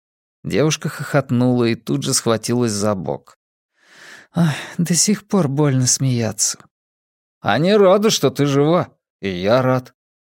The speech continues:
«Надеюсь. Просто я никогда не чувствовала себя своей среди отбросов».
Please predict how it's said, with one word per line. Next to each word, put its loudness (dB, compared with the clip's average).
«Надеюсь. 0
Просто -2
я 2
никогда 0
не 0
чувствовала -2
себя -2
своей 0
среди -2
отбросов». -4